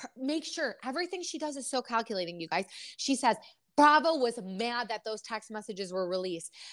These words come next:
Bravo was mad that you're talking to bloggers, that you're po-, you, Bravo, she has gotten so many complaints from Bravo. She just doesn't care any-, she doesn't care. 'Cause guess what?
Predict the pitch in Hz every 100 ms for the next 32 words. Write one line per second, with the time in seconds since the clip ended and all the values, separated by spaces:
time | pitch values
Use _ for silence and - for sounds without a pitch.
0 | - - 302 415 494 571 571 359 269 254
1 | 285 320 294 226 302 - 311 311 320 285
2 | 311 208 208 208 202 220 285 359 302 285
3 | 226 254 294 285 - _ _ - 302 330
4 | 277 262 196 294 339 415 440 277 254 -
5 | 339 349 349 320 294 294 277 - 247 277
6 | 311 294 277 233 226 262 - 247 196 196
7 | 226 339 - - - - 359 403 - 349
8 | 330 247 - 240 311 339 262 214 202 233
9 | 359 392 339 392 403 - - 330 392